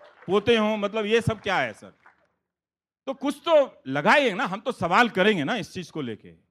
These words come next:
ये आप कर क्या रहे हैं? तो ये इतिहास की समझ, TikTok वाली समझ बनाई जा रही है और इस तरह की हिस्ट्री की समझ कोई चीफ हिस्टोरियन ही बना सकता है।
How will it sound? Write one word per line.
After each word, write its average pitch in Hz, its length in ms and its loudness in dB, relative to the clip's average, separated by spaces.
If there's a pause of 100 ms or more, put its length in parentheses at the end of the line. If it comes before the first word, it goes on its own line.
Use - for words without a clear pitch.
ये 196 100 -6
आप 202 220 -4
कर 233 200 0
क्या 170 180 -6
रहे 113 120 -10
हैं? 95 80 -20 (300)
तो 220 60 -14
ये 269 140 -6
इतिहास 208 560 -2
की 247 100 -6
समझ, 202 360 -6
TikTok 214 480 0
वाली 196 320 2
समझ 180 320 -4
बनाई 147 320 -4
जा 131 160 -4
रही 110 160 -10
है 170 260 -6 (320)
और 190 160 0
इस 233 300 -6
तरह 233 200 -2
की 233 120 -6
हिस्ट्री 190 380 -4
की 214 120 -8
समझ 196 340 -4
कोई 220 160 0
चीफ 214 220 -8
हिस्टोरियन 185 480 -2
ही 214 100 -2
बना 160 220 -2
सकता 113 300 -14
है। 85 200 -20